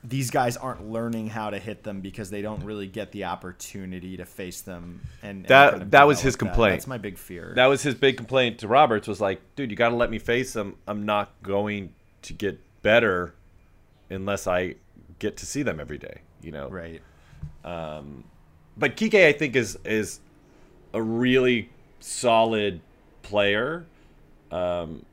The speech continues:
Speaker 2: who, same thing. I mean, I'll never forget, uh, playing the Cubs in the N L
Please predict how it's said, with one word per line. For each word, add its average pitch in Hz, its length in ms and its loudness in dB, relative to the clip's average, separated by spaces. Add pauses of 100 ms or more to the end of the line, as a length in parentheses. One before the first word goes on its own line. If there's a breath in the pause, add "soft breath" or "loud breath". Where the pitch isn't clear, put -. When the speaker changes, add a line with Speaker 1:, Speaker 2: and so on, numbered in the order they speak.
(640)
Speaker 2:
who, 113 420 -2
same 127 420 0
thing. 110 280 -4
I 87 40 -10
mean, 85 300 -12 (500 soft breath)
I'll 117 100 0
never 117 240 0
forget, 107 680 -2 (240)
uh, 80 720 -6 (220)
playing 110 300 -4
the 101 60 -4
Cubs 104 640 0
in 87 160 -12
the 87 260 -12
N 101 220 -10
L 92 500 -6